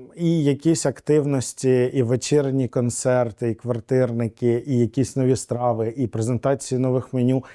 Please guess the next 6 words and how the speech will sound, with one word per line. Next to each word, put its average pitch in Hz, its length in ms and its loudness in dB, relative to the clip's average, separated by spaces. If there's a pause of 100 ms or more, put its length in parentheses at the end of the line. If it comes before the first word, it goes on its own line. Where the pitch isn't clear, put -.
(120)
і 180 220 2
аукціони, 139 680 2
благодійні 131 800 0
якісь 120 480 -4
івенти 143 580 0
дуже 120 400 0